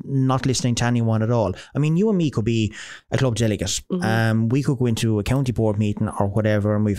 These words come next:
Speaker 1: had a club meeting, and the players might come and say, "Okay, well, look, we want to go X, Y, and Z," or whatever, and then you go to a county board meeting and say,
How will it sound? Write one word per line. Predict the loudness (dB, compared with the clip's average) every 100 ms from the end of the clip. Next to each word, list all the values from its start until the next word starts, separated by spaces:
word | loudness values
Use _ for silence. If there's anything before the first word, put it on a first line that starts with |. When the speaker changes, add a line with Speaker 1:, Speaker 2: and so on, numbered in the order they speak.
| 0
Speaker 1:
had | 0
a | 0
club | 0 0 2
meeting, | 0 0 0 0
and | 0 -2 -14 -20 _
the | -2
players | 0 0 0
might | 0 -2
come | 0 0
and | 0
say, | 0 0 0 0
"Okay, | -2 0 0
well, | 2
look, | 0 0
we |
want | 0 -2
to | 0
go | 0 0 0
X, | -2 0
Y, | 0
and | 0 0
Z," | 0
or | 0
whatever, | 0 0 0 -2
and | 0
then | 0 2
you | 2 0
go | 0 0 0
to | -2
a |
county | -2 0
board | 0 0 2
meeting | 0 0
and | 0
say, | 0